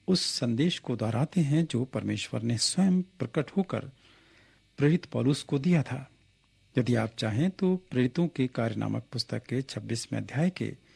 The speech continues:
सत्रह और अठारह पदों को देख सकते हैं, जहां इस प्रकार से बताया गया है, "मैं तुझे तेरे लोगों से और गैर यहूदियों से भी, जिनके पास तुझे भेज रहा हूं, छुड़ाता रहूंगा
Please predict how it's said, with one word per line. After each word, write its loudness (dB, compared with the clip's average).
सत्रह 2
और 2
अठारह 2
पदों 0
को -2
देख 4
सकते -2
हैं, 2
जहां 0
इस -4
प्रकार -4
से -4
बताया 0
गया -2
है, -10
"मैं 8
तुझे 6
तेरे 6
लोगों 6
से 0
और 6
गैर 4
यहूदियों 4
से 2
भी, -4
जिनके 4
पास -2
तुझे 0
भेज -2
रहा 0
हूं, -2
छुड़ाता -4
रहूंगा -2